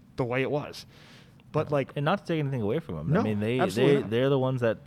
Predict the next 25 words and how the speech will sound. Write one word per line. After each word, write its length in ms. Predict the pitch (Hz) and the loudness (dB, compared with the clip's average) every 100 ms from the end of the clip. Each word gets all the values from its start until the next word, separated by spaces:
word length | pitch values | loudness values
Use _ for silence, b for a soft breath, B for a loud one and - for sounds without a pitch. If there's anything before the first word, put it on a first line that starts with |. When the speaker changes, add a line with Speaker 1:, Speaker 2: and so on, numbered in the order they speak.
| - | -2
Speaker 2:
threw 140 | 123 | 0
that 200 | 113 117 | 0 -2
together 460 | 107 107 107 98 87 | -4 -4 -2 -2 -2
really 360 | 87 120 120 | -4 -2 -2
quick 460 | 107 - 107 - - | -2 -2 -2 -2 -12
and 180 | 110 101 | -6 -4
made 180 | 101 110 | -2 -4
sure, 160 | - 104 | -4 -2
made 160 | 104 | 0
it 120 | 113 | 0
all 160 | 104 104 | 0 -2
work. 320 | 104 92 - - | -2 -4 -8 -10
And, 420 | 101 95 92 90 | -6 -4 -4 -6
you 80 | 92 | -4
know, 220 | 92 92 | -4 -4
they 200 | 98 101 | -4 -4
had 200 | 101 104 | -4 -6
a 20 | |
plan, 400 | 104 - 104 117 | -6 -4 -2 -2
and 260 | 135 104 98 | -2 -4 -2
they, 420 | 104 104 107 107 80 98 | -2 -2 -2 -6 -8 -8
their 340 | 104 107 113 | -4 -2 -4
plan 400 | 117 - 107 113 | -6 -6 -2 -2
was 120 | 113 | -2
to, 100 | - | -6